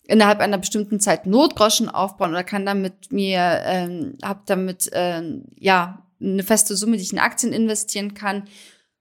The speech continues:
muss ich mir halt überlegen, wie komme ich denn vielleicht dazu? Was habe ich denn für Möglichkeiten? Sei es durch einen Minijob oder, ähm, ja, das eine ist natürlich Einsparpotenziale, die ich mir überlege.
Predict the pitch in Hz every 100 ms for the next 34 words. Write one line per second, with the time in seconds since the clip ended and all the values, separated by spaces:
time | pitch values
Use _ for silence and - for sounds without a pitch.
0 | - 233 233 247 254 233 220 226 220 220
1 | 226 233 226 220 226 226 220 - 240 240
2 | 226 160 170 180 143 160 - 151 - 180
3 | 208 202 202 208 226 262 226 - 185 160
4 | 175 175 180 180 - 214 233 190 185 180
5 | - 185 180 180 - 190 180 180 180 -
6 | _ _ _ _ - - 202 190 185 185
7 | 180 175 - - 190 185 - 214 208 214
8 | - - 214 - 220 214 214 208 208 -
9 | 196 196 208 208 190 - 208 165 190 185
10 | 185 185 185 180